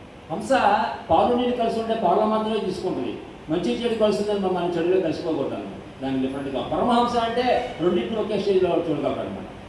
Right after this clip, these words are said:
హంస పరమహంస. కాబట్టి జగద్గురు శీల ప్రభుపాద పరమహంస పరివ్రాజకాచార్య. అటువంటి ధారలో ఉన్నాం కాబట్టి మన భక్తిలో ముందుకెళ్ళటానికి వారు అనుకుని ఎప్పుడు కోరుకున్నారు. ఇప్పుడు నిష్కపటంగా ఎవరైతే భజన చేస్తారో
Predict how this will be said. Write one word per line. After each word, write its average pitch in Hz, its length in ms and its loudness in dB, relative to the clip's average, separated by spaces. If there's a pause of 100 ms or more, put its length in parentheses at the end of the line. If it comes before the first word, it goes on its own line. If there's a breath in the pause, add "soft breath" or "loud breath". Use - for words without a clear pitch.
(220)
హంస 156 200 -2
పరమహంస. 202 580 4 (600)
కాబట్టి 208 360 4 (680)
జగద్గురు 208 420 0
శీల 190 240 4
ప్రభుపాద 170 600 0 (200)
పరమహంస 185 380 0
పరివ్రాజకాచార్య. 165 920 0 (1200)
అటువంటి 165 420 4
ధారలో 185 480 6
ఉన్నాం 165 280 2
కాబట్టి 151 640 2 (220)
మన 147 200 0
భక్తిలో 147 360 0
ముందుకెళ్ళటానికి 151 640 2
వారు 135 120 2
అనుకుని 143 300 0
ఎప్పుడు 139 200 -2
కోరుకున్నారు. 127 480 0
ఇప్పుడు 190 400 -2
నిష్కపటంగా 247 840 2
ఎవరైతే 214 460 2
భజన 180 180 4
చేస్తారో 175 880 2